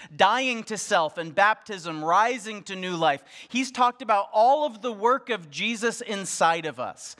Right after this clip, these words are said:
how it is that God entered the fabric of our lives to give us the opportunity to live for something more.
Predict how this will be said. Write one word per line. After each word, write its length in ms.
how 320
it 300
is 400
that 300
God 380
entered 500
the 80
fabric 580
of 160
our 400
lives 760
to 160
give 440
us 460
the 180
opportunity 1080
to 160
live 300
for 160
something 500
more. 340